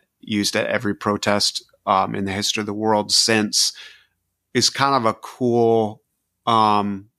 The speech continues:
you know, if you go to the soccer pitch and you hear people chanting all the, you know, Sham sixty-nine or Cock Sparrer lyrics or, you know, whoever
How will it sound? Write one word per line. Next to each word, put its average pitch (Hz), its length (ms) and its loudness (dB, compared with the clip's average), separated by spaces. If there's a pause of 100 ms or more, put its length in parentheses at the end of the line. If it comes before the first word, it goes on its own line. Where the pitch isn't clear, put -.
you 117 100 -2
know, 107 60 0
if 113 80 -6
you 117 80 4
go 120 80 8
to 117 60 4
the 107 100 0
soccer 104 400 2
pitch 104 360 0
and 104 140 0
you 104 240 2 (380)
hear 110 240 0
people 104 260 -2
chanting 101 640 0
all 98 320 0
the, 101 340 0 (460)
you - 100 -6
know, 87 160 -6
Sham 101 380 2
sixty-nine 101 760 0
or 101 400 -2
Cock - 260 0
Sparrer 101 360 2
lyrics 101 520 0 (540)
or, 95 460 -2
you 101 100 -2
know, 98 160 0
whoever 98 640 -2